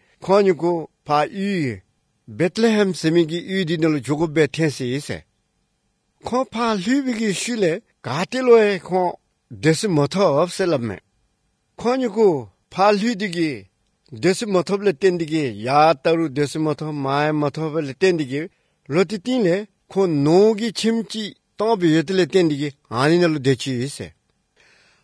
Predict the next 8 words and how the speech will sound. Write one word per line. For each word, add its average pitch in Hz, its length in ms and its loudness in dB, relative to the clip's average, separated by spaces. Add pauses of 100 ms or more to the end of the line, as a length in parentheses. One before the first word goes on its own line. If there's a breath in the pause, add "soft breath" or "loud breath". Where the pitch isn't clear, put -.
아니기 247 540 -2
추루, 208 440 -4 (220)
코니고 208 480 0
데스 165 260 0
모터바, 180 680 0
노기 165 520 2
침니널로 185 720 0
데데바를, 160 540 2